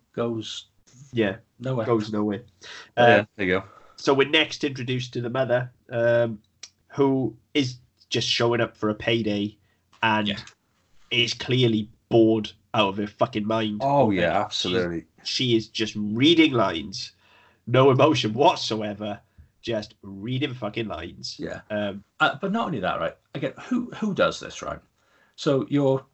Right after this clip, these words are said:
Speaker 1: slightly rebellious teenage daughter sneaks out, borrows a book off her grandfather. Now, the kid's reading, for a start. Kids don't fucking read.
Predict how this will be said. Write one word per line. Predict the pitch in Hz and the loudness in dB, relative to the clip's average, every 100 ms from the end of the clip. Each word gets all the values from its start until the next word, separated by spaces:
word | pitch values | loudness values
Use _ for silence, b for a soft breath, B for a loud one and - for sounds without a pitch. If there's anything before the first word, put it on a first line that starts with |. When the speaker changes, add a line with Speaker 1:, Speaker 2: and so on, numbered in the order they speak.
| _ | _
Speaker 1:
slightly | - 180 165 | 0 2 4
rebellious | 147 120 120 113 113 | 2 2 0 0 -4
teenage | 123 113 104 101 | -6 -4 -4 -4
daughter | 95 90 | -4 -6
sneaks | - 110 98 90 | -6 -8 -4 -2
out, | 82 82 - _ _ | -2 -4 -16 _ _
borrows | 139 139 131 | 2 4 4
a | 104 | -2
book | 101 101 | -6 -4
off | 95 | -4
her | 95 | -4
grandfather. | 87 85 85 73 69 73 - | -4 -4 -4 -8 -8 -12 -10
Now, | 123 | -8
the | 135 | -4
kid's | 196 165 | 0 0
reading, | 127 120 82 80 82 | 0 -2 -2 -8 -12
for | 87 | -8
a | |
start. | 82 - | -8 -4
Kids | 151 135 | -6 -6
don't | 117 | -6
fucking | 110 95 90 | -6 -6 -6
read. | 73 | -8